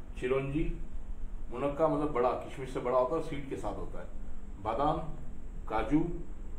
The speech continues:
अखरोट और पिस्ता। और साथ में है दो किलो मटन, जिसके बड़े-बड़े पीसेस कटे हुए हैं।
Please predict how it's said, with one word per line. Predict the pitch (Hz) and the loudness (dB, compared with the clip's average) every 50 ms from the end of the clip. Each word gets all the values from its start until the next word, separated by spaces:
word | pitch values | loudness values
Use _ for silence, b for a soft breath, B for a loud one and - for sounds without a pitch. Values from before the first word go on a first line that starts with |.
| - - - - - - - | -2 -2 -2 -2 -2 -2 -2
अखरोट | 110 - - 135 143 156 170 175 - - - - - - - - - - - - - - - - - | -2 0 2 4 4 4 4 4 0 -2 -4 -4 -4 0 4 4 4 2 2 -8 -10 -8 -8 -4 -2
और | 113 117 - - | -2 -2 0 0
पिस्ता। | 143 123 - - - - - - - - - - - - - - - - - - - - - - - - - | -2 -4 -4 -4 -4 -4 -4 -4 -6 -10 -10 -12 -10 -10 -8 -8 -8 -8 -8 -10 -10 -10 -8 -8 -8 -6 -6
और | - | -4
साथ | - - - 123 135 135 147 | -2 2 4 4 4 4 4
में | 156 151 | 4 2
है | 143 143 151 156 151 - - | 4 4 4 2 2 0 2
दो | 131 139 143 | 2 2 2
किलो | 139 - 147 143 | 2 2 2 2
मटन, | 135 120 113 110 107 101 92 87 - - - - - - - - - - - - - | 2 2 2 0 0 -2 -2 -4 -4 -6 -6 -8 -8 -10 -10 -10 -10 -12 -12 -10 -10
जिसके | 107 117 113 - 131 120 | -8 -8 -6 -4 -4 -2
बड़े-बड़े | - 110 110 120 120 120 120 117 | -2 0 2 4 4 4 4 2
पीसेस | - 107 98 - 117 - - | 0 -2 -6 -6 -6 -4 -4
कटे | 110 101 113 110 | -2 -2 0 -2
हुए | 110 110 | -2 -2
हैं। | - - | -4 -6